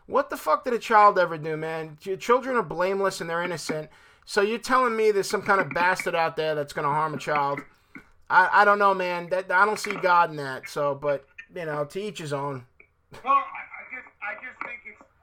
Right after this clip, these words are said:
Speaker 2: I just think it's easier to hope there's a God than to just resign yourself that there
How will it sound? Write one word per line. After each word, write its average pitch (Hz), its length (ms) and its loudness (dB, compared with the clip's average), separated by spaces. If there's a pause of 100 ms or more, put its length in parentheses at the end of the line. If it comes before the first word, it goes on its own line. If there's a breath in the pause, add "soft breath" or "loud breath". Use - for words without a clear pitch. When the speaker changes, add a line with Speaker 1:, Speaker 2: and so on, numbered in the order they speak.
(120)
Speaker 2:
I 180 160 -18
just 202 160 -20
think 220 160 -20
it's 196 240 -20
easier 214 720 -16 (720)
to - 320 -10 (880)
hope 233 320 -10 (560)
there's 175 240 -10
a - 160 -14
God 151 480 -6
than 160 160 -20
to 170 160 -20
just 190 240 -18
resign 185 480 -6
yourself 180 400 -16
that 165 240 -14
there 160 160 -16